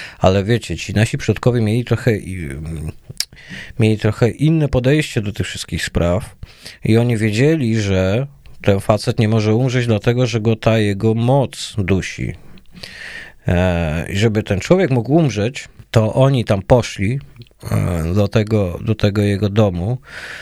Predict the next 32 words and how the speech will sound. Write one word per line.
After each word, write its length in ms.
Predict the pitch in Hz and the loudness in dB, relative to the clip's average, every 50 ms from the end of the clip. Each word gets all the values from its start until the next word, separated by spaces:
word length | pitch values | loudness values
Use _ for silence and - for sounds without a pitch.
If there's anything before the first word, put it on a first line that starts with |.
| - - - - | -18 -20 -2 2
No 180 | 131 139 160 170 | 2 4 4 4
i 80 | 170 | 4
tam 160 | - 151 135 | 4 2 2
te 120 | 120 117 110 | 4 0 0
skrzypce 480 | - - - - 160 147 - - 143 | 0 -4 0 2 2 2 2 0 0
na 120 | 123 123 120 | 2 2 2
tej 180 | - 127 117 | 2 2 0
ścianie 380 | - - - - 123 117 113 107 | 0 0 2 2 2 4 2 2
grały, 400 | 104 110 113 113 113 110 107 101 | 4 4 4 4 2 2 0 -2
te 160 | - - 107 | 0 -2 -2
beczki 460 | 101 101 110 110 110 - - - 117 | 2 2 2 2 2 -2 -2 -2 -2
się 180 | - - - 107 | -2 0 0 0
na 160 | 101 104 98 | 0 0 -2
tym 360 | 98 - - 98 95 98 98 | -2 -2 -2 0 0 0 -2
strychu 520 | 95 - - - - 117 113 104 - 110 104 | -2 -4 -4 0 2 2 2 2 0 -4 -4
turlały. 680 | - - 120 110 113 110 107 107 107 107 107 107 107 113 - - - - - - - - _ - | 0 0 0 2 2 2 2 2 2 2 2 0 -2 -4 -8 -16 -20 -20 -20 -20 -20 -12 _ 0
I 160 | 120 110 117 | 2 4 4
oni 240 | 127 147 170 165 143 | 4 4 2 2 2
wiedzieli, 420 | 143 135 117 127 143 151 156 147 | 0 0 0 2 2 2 2 2
że 100 | 131 127 | 2 2
muszą 280 | 120 123 127 - 139 123 | 0 0 2 2 2 2
zrobić 300 | 113 120 117 110 107 - | 2 2 0 0 0 0
jedną 280 | 117 107 113 113 110 | 0 2 2 2 2
rzecz. 340 | 104 104 104 80 69 - - | 2 2 0 -2 -2 -2 0
On, 180 | 101 113 117 107 - | 0 0 0 0 0
on 200 | - 123 120 110 | 0 0 0 0
krzyczał 540 | - - - - 151 151 - - 143 143 131 | -4 -8 2 2 2 2 4 2 2 2 2
na 100 | 120 110 | 0 0
maksa, 360 | 113 117 131 139 - - 127 | 0 0 0 -2 -2 -2 0
nie 120 | 117 117 | 0 2
mógł 220 | 117 113 110 - 113 | 0 0 0 0 -2
umrzeć. 420 | 107 101 95 110 120 147 - - | -2 0 0 -2 -2 -2 -4 -10